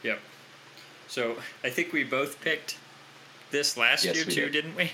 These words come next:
Speaker 2: Same as last year,
Speaker 1: <laughs>
Speaker 2: yes.
Speaker 1: It's funny because as you see these, it, that's the hardest thing is, you know, there's probably gonna be some upsets in the playoffs and, and throughout the season, but if, if
Speaker 2: Well,
Speaker 1: you're,
Speaker 2: and here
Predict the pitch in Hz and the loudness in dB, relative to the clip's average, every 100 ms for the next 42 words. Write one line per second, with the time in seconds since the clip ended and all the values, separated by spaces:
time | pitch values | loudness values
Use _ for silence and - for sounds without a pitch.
0 | - 104 101 95 87 80 78 80 73 - | 2 2 2 2 2 0 0 -2 -2 -4
1 | - 67 - - - - - - - - | -8 -6 -4 -4 -8 -12 -16 -12 -8 -4
2 | 135 117 104 - 123 117 135 117 - 147 | -2 0 -2 -4 -8 -4 -2 -2 0 2
3 | 151 151 143 151 143 135 131 131 - 151 | 2 0 0 0 -2 -4 -6 -8 -2 -2
4 | 151 170 175 175 170 147 147 143 131 - | 0 0 0 0 0 0 0 0 -2 0
5 | 127 123 117 110 131 143 147 139 135 139 | -2 -2 -4 -2 -2 0 0 -2 -2 -2
6 | 131 131 123 127 120 120 113 - 117 107 | 0 0 0 -2 -4 -2 -2 -2 -2 -2
7 | 107 110 104 117 110 107 107 107 - 104 | -4 -8 -4 0 2 2 2 -2 -6 -8
8 | 95 101 107 110 107 101 - - 110 101 | -6 -8 -8 -4 0 0 -2 -4 -4 -6
9 | 101 107 110 104 - - - - - - | -10 -4 -2 -2 -4 -18 -20 -20 -20 -8
10 | 131 113 - - - 117 120 127 127 120 | -2 -2 -4 -12 -4 -2 0 0 2 0
11 | 147 139 | 0 -2